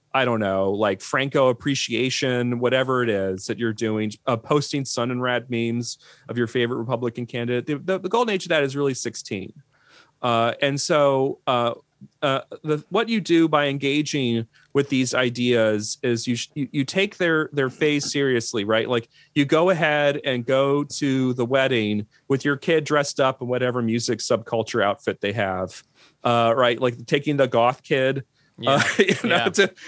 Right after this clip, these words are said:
Speaker 1: you're like, "That's fine, honey. Wear the black lipstick and the, and the little braid piercing. Uh, I love you very much." Uh, and, uh, <laughs> and so, uh, i-, i-, the, uh, and hope that you can off-road them uh,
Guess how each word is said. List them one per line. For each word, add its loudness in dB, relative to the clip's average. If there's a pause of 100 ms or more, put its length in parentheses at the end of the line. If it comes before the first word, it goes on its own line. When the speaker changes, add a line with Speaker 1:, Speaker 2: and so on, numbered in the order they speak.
(160)
Speaker 1:
you're 4
like, 2
"That's 2
fine, 0
honey. -2
Wear 0
the -8
black -2
lipstick 0
and -2
the, -2
and -2
the 0
little 0
braid 0
piercing. -2 (340)
Uh, 2
I 4
love 4
you 0 (280)
very 4
much." 0
Uh, 6
and, 4
uh, 4
<laughs> -2
and 2
so, 0 (300)
uh, 4
i-, 0
i-, 0
the, 2
uh, 2
and 2
hope 2
that 0
you 0
can -4
off-road 0
them 0 (520)
uh, 4